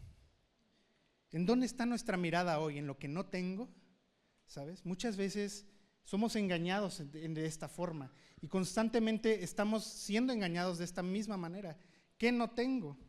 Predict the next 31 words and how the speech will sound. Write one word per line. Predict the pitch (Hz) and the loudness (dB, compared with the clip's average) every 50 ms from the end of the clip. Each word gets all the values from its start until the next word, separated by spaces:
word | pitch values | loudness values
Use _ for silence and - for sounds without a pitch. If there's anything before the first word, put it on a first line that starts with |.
| - - - - _ _ | -20 -20 -20 -20 _ _
Todos | - 339 381 294 262 | 4 4 6 6 6
aquí | 214 - 262 | 6 4 4
queremos | - 233 220 220 220 220 202 - 196 | 6 6 8 8 8 6 6 4 4
algo. | 180 175 160 143 135 - - - - _ _ _ _ _ _ _ _ _ _ - | 2 2 2 -2 -6 -10 -14 -20 -20 _ _ _ _ _ _ _ _ _ _ 0
A | 180 | 0
mí | 208 247 | 2 2
si | - - 247 | 4 4 4
alguien | 233 240 240 233 220 196 | 4 4 4 2 4 4
llega | 202 202 202 | 4 6 4
y | 202 | 4
me | 190 175 | 4 4
dice, | 180 180 - 196 202 | 2 0 0 -2 -2
"No, | 233 240 247 254 | 0 0 0 0
yo | 240 302 | 0 -2
no | 320 370 - | -2 -4 -2
quiero | - 254 233 226 | -2 0 0 2
nada | 196 185 180 180 185 185 170 | 2 2 2 2 2 2 0
de, | 160 151 | 0 -2
este, | 151 - - - 156 139 | -4 -4 -6 -8 -6 -6
de | 143 147 | -6 -8
esta | 151 - - 160 156 | -6 -6 -4 -4 -4
vida", | 147 147 147 175 196 202 - - - - _ - | -4 -4 -6 -6 -6 -8 -10 -16 -20 -20 _ -12
es | 170 - 214 | -6 -2 0
una | 214 202 202 | 0 0 0
total | 208 160 - - - 175 175 180 185 185 185 - - - - _ - | -2 -6 -4 0 2 2 2 2 0 -2 -6 -12 -20 -20 -20 _ -10
mentira. | 147 147 143 143 139 135 170 180 160 139 - - | -6 -4 -4 -4 -4 -4 -4 -2 -2 -2 -4 0
Todos | - 226 226 233 233 240 226 - | 4 6 6 6 4 2 -2 -4
queremos | - 180 160 160 180 185 190 185 180 - - | -2 -2 0 0 0 0 -2 -4 -6 -8 -4
algo, | - 165 185 180 175 160 139 131 127 131 - _ _ _ - _ _ _ | -2 0 0 2 0 -2 -4 -8 -12 -14 -18 _ _ _ -20 _ _ _
¿sabes? | - - 160 147 151 185 233 233 - - - - _ _ _ _ _ _ _ - | -10 -6 -4 -2 -2 -2 -4 -8 -12 -16 -20 -20 _ _ _ _ _ _ _ -6
Y | - 180 190 196 196 196 196 185 - | -2 0 2 2 2 2 0 -4 -8